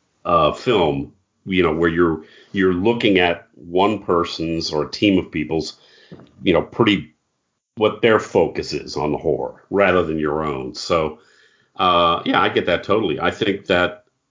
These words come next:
I don't know that I've ever been so scared as when I was, I don't know, probably seventeen, reading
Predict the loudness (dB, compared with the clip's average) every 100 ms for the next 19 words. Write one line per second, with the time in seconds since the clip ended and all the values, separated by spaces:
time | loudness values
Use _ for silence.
0 | _ _ -12 -8 -4 -2 0 2 2 4
1 | 2 4 2 2 0 0 -2 -4 -2 0
2 | 2 2 0 -4 _ _ _ _ -2 2
3 | 2 0 0 2 2 2 -2 -6 -14 -16
4 | -8 -2 0 0 -2 -2 -2 -2 -4 -12
5 | -10 -2 0 0 -2 0 2 2 2 2
6 | 4 2 0